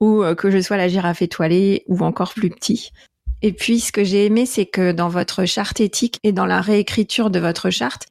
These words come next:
vous avez vraiment travaillé sur l'intérêt aussi pour le salarié. Vous avez beaucoup travaillé sur la bientraitance, la bientraitance de l'enfant,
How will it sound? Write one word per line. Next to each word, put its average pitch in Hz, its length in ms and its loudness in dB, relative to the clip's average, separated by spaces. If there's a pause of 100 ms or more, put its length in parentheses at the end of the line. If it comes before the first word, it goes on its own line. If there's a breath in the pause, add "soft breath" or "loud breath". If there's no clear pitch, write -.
(140)
vous 202 140 0
avez 185 240 0
vraiment 214 440 0
travaillé 196 500 0
sur 190 360 -2
l'intérêt 202 400 0
aussi 208 260 0
pour 190 200 0
le 175 100 4
salarié. 208 580 0 (340 loud breath)
Vous 190 140 0
avez 180 220 2
beaucoup 185 260 0
travaillé 202 380 0
sur 190 180 -2
la 165 140 2
bientraitance, 208 880 -2 (300 soft breath)
la 185 120 -2
bientraitance 196 640 0
de 180 120 0
l'enfant, 185 400 -2